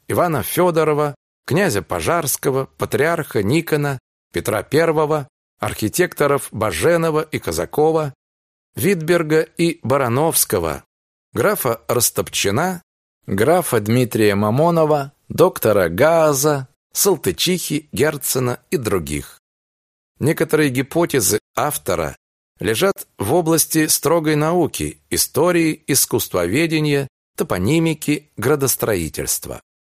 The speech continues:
Продолжением этой книги, выросшим из неё, является книга автора "Облюбование Москвы.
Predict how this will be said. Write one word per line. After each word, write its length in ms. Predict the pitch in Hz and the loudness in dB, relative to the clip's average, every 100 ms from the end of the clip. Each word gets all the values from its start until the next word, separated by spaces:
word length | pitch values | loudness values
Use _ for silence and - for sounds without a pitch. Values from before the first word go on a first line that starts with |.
| - | -6
Продолжением 760 | 123 139 160 151 196 180 165 - | -2 0 0 0 2 2 0 -2
этой 280 | 170 165 143 | -4 -2 -2
книги, 640 | 165 185 190 101 98 - | 0 0 0 0 -4 -4
выросшим 640 | - 151 160 131 - 143 139 | -2 0 2 0 -2 -2 -4
из 160 | - 104 | -4 -2
неё, 460 | 113 117 156 185 170 _ _ - | 0 2 2 0 -4 _ _ -4
является 500 | 110 185 196 - 165 | 0 2 2 2 0
книга 460 | 156 180 156 156 | 0 2 2 2
автора 440 | 165 - 160 156 - | 0 0 2 2 0
"Облюбование 800 | 165 143 151 139 139 160 156 151 | -2 0 0 2 2 2 2 0
Москвы. 600 | 147 147 - - 92 76 | 0 0 -2 0 -2 -2